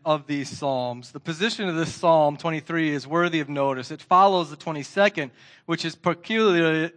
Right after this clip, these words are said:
peculiarly the Psalm of the Cross. There are no green pastures there. There's no still waters. It is only after we read Psalm twenty-two, "My God, my God, why have you forsaken me?" that we come to, "The Lord is my shepherd."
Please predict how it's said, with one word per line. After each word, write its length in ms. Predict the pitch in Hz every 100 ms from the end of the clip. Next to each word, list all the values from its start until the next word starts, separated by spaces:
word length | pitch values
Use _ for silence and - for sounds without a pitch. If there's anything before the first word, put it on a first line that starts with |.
| _
peculiarly 1000 | - 165 240 240 175 151 143 143 139 160 - _ _ _ _ _ _ _
the 100 | 156
Psalm 340 | - 170 175
of 100 | 170
the 60 | 151
Cross. 580 | - 185 170 147 123 - - _ _ _
There 100 | 170
are 160 | 202 190
no 160 | 156
green 260 | 147 160 147
pastures 560 | 147 151 143 143 127
there. 280 | 123 139 151
There's 200 | 143 127
no 140 | 156 156
still 340 | - 170 151
waters. 640 | 139 143 147 147 160 - _ _ _ _ _ _ _ _ _ _ -
It 80 | 175
is 100 | 175
only 300 | 214 208 185
after 500 | 185 190 196 208 185
we 180 | 170
read 680 | 151 151 196 196 160 160 175 165 _
Psalm 380 | - - 170 160
twenty-two, 340 | 165 160 151 175
"My 160 | 165
God, 260 | 156 170 175
my 180 | 170 160
God, 360 | 165 160 147
why 220 | 147 160
have 120 | 170 165
you 100 | 160
forsaken 520 | 151 - 175 175 151
me?" 100 | 147
that 140 | 151
we 80 | 151
come 300 | 151 170 170
to, 320 | 139 131 127 123 _ _ _
"The 80 | 151
Lord 240 | 160 170
is 140 | 156 135
my 140 | 123
shepherd." 440 | - 131 - 104